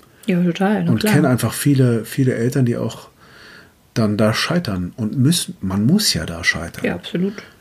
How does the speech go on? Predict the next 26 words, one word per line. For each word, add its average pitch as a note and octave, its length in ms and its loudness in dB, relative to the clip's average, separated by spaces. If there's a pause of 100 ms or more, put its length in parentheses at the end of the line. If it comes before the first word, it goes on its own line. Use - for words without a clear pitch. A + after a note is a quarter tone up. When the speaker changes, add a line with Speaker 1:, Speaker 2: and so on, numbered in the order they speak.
(160)
Speaker 2:
Weil G#2 140 2
man's A2+ 200 4
ja A2+ 60 4
perfekt - 400 -4
machen A#2+ 200 2
will, A2+ 300 -2 (100)
schafft - 380 -4
ja D#2 100 -4
kein E2+ 220 -8
Mensch. - 420 -10
Speaker 1:
Ja. A2 160 -4 (1900)
Absolut. G3 500 -2 (380)
Das - 160 -2
heißt G#3 200 2
ja G#3 100 2
zu G3 120 -2
sagen, F#3+ 380 0 (1400)
mutig B3 420 2
zu A3+ 160 2
werden F#3+ 240 2
für F#3 140 -4
die F#3+ 100 0
Verletzlichkeit F3 800 -4
und F3+ 140 0
die - 60 -6
Unvollkommenheit. E3 1000 -6